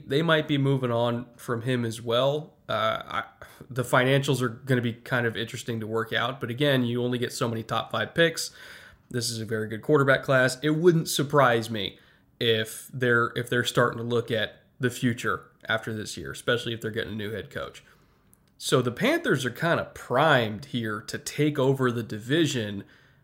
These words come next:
from three other teams that all have quarterbacks that might not be there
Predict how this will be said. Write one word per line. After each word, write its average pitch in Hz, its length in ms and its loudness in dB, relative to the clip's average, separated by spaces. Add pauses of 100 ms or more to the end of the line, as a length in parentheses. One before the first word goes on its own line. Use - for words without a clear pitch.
from 117 720 2 (200)
three 165 420 2
other 160 220 4
teams 123 540 0
that 120 140 0
all 139 320 2
have 120 240 2
quarterbacks 110 680 0
that 107 200 -4
might 139 300 0
not 131 260 -2
be 139 200 2
there 110 280 -4